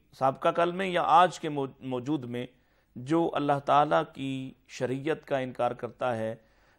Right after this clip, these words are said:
وہ چاہے کسی، آ، نئے مذہب کی صورت میں ہو یا سابقہ پرانے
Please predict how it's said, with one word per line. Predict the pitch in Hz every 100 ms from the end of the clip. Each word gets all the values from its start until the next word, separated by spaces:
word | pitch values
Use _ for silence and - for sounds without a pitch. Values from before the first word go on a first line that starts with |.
| -
وہ | 143
چاہے | 147 139 131 143 139 - _ _ _ _ _ _ -
کسی، | 143 147 139 135 - -
آ، | 120 123 123 123 117 - 71
نئے | 117 131 147 147 -
مذہب | 117 123 156 -
کی | -
صورت | 139 143 147 147
میں | 139
ہو | 131 143
یا | 135 139 160
سابقہ | 175 - 139 135 - 143
پرانے | 135 131 127 127 131